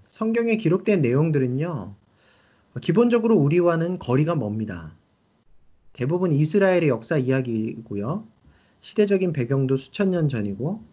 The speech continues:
전혀 다른 문화권에서 일어났던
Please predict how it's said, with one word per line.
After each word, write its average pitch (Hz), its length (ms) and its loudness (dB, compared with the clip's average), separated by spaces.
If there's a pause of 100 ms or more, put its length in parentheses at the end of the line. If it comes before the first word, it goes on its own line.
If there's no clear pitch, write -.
(160)
전혀 175 420 2
다른 160 300 2
문화권에서 131 840 -2
일어났던 120 600 -4